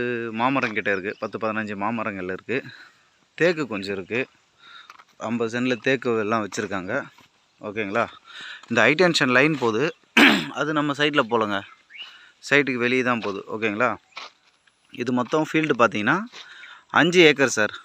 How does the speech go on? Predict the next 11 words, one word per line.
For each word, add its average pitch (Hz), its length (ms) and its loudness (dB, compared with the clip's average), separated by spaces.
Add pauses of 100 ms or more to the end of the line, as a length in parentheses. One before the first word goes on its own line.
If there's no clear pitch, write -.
அஞ்சு 120 340 0
ஏக்கர் 143 300 4
புஞ்ச 120 140 0 (120)
நிலம் 107 260 2
தான். 185 120 2 (1800)
இது 165 180 0
வழிபாட்டெல்லாம் 175 580 4
பார்த்தோன்னா, 165 260 2
நம்ம 151 180 -4
சைட்டு 160 260 0
உள்ள 143 100 4